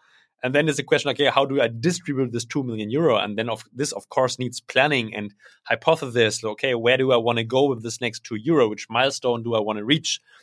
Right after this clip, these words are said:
Uh, w-, what do I need to deliver to my investors and to the market to then get maybe a Series A funding of ten million in the next round? Yeah. So there are certain milestones, let's say, easiest example, revenue, A R R.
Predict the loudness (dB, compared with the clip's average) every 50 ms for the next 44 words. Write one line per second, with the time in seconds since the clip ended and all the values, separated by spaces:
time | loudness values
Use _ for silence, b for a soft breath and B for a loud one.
0 | b b b _ -2 0 2 2 2 0 -2 -4 -10 -12 -12 -14 -12 -6 2 2
1 | 2 2 4 2 2 2 2 0 -4 -4 -2 0 0 0 0 -2 -4 0 0 0
2 | 2 2 0 -2 -2 -4 -2 0 2 2 0 0 0 0 0 0 0 -4 -4 -4
3 | -4 -8 -12 -10 -10 -8 -6 0 2 2 2 2 0 -6 -8 -6 -6 -4 0 0
4 | 0 0 0 -4 -4 -4 -2 -4 -2 -2 0 0 0 0 -2 -4 -8 -8 -8 -8
5 | -8 -10 -6 -6 -6 -6 -4 -4 -4 -4 -4 -6 -8 -10 -12 -14 _ b b b
6 | b b b _ -2 0 0 0 2 2 2 2 4 2 0 0 -2 -4 -4 -4
7 | -4 -6 -6 -8 -10 -8 -8 -8 -8 -10 -8 -8 -6 -6 -4 -2 0 2 2 2
8 | 0 -2 0 0 0 0 0 -4 -10 -8 -8 -8 -10 b b b b b b b
9 | -6 -2 2 4 4 4 4 0 -4 -2 0 0 0 0 0 -2 -4 -4 -4 -4
10 | -2 2 2 4 2 2 -2 -6 _ _ _ _ _ _ _ _ _ -10 -8 -4
11 | -4 -6 -6 -8 -10 -6 -4 -2 -2 -2 -4 -6 -4 -2 0 0 0 -2 -4 _
12 | _ -4 0 0 0 0 0 -2 -2 -2 -2 -2 0 2 2 2 2 2 0 0
13 | 2 2 4 4 2 0